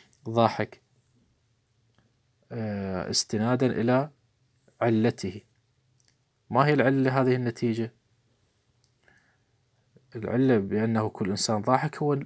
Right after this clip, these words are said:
هو النطق، فصار بالعكس،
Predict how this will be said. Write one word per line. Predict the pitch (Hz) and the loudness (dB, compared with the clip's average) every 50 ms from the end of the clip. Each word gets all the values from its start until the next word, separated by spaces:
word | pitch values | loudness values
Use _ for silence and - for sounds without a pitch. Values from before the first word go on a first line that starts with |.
| - - | -10 -8
هو | 117 127 131 135 | -2 0 2 2
النطق، | 131 139 165 175 175 - - - - - - _ _ _ _ _ _ _ _ _ _ _ _ _ _ _ _ _ _ | 4 4 2 0 0 0 -6 -6 -8 -20 -20 _ _ _ _ _ _ _ _ _ _ _ _ _ _ _ _ _ _
فصار | - 101 - - 113 104 107 | -8 -6 -4 -2 -4 -4 0
بالعكس، | 123 127 120 123 123 - - - - - | 2 2 2 2 2 -2 -6 -12 -12 -12